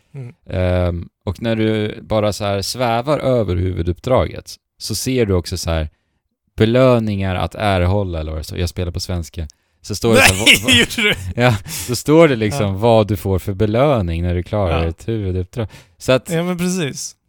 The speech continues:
Speaker 2: eh, alltså, min, mina timmar, som sagt, jag spelar två, tre timmar av det här spelet, har ju enbart gått ut på att, att liksom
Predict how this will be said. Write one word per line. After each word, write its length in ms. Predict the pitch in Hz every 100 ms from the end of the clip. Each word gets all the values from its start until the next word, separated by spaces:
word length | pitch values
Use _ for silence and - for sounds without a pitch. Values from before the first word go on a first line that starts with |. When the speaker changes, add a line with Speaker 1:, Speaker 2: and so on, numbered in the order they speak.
| _ _ _ 110 110 113 117 120 110
Speaker 2:
eh, 60 | -
alltså, 260 | 123 131 - 80 _ -
min, 400 | 143 147 143 147
mina 280 | 147 156 139
timmar, 540 | 135 131 131 117 104
som 160 | - 104
sagt, 200 | 101 98
jag 80 |
spelar 220 | 95 101 101
två, 200 | - 95
tre 140 | 98
timmar 300 | 104 101 104
av 60 | 92
det 40 |
här 40 | 90
spelet, 320 | - 87 92
har 140 | 92
ju 140 | 95 98 -
enbart 840 | 131 117 104 107 120 101 87 -
gått 240 | - 92 -
ut 280 | 101 90 -
på 160 | 87
att, 400 | 80 78 - - _ _ _
att 280 | - 92 -
liksom 480 | 92 87 90 85